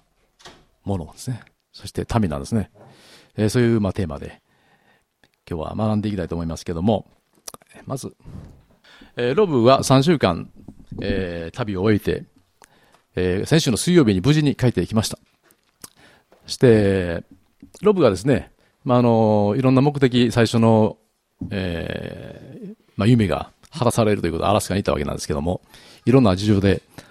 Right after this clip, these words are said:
変わっていったわけなんですけども、えー、まず、えー、帰ってきてからですね、話したことで非常に興味深いことはあったんですけども、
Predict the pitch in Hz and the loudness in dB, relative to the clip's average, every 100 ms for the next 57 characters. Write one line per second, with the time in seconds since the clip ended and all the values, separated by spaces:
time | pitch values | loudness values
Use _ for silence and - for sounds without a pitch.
0 | _ - 156 160 151 101 95 104 80 69 | _ -2 0 2 2 2 2 0 -2 -4
1 | - 73 71 62 _ _ _ _ _ - | -4 -2 -4 -6 _ _ _ _ _ -16
2 | - 113 107 95 92 85 113 175 131 92 | -6 -2 -2 -4 -4 -4 -2 0 -2 -6
3 | _ _ - - - - - - - _ | _ _ -20 -20 -20 -20 -20 -20 -20 _
4 | _ _ 104 101 90 85 190 202 185 117 | _ _ -6 -4 -6 -4 -2 0 2 2
5 | 82 85 - 127 85 120 - - _ _ | 2 0 2 2 2 -6 -18 -20 _ _
6 | 131 101 - 85 82 78 85 - 151 147 | 0 0 0 -4 -4 -4 -4 2 2 4
7 | - 190 185 151 107 87 85 73 - - | 4 4 4 2 2 2 -2 -6 -6 -8
8 | - - 110 92 - 92 82 87 78 | -10 -2 0 0 -4 -4 -2 -2 -2